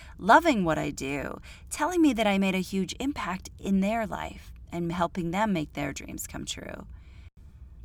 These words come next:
And let me tell you, that is so incredibly fulfilling to hear.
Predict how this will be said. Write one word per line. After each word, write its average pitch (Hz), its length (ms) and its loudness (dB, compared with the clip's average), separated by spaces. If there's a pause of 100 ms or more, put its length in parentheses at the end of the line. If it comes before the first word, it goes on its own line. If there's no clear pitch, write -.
(100)
And 156 120 -2
let 160 100 0
me 185 120 -2
tell 185 220 6
you, 208 220 0
that 190 260 4
is 160 200 0
so 175 760 6
incredibly 175 800 0
fulfilling 180 840 -2
to 190 140 -4
hear. 185 520 -4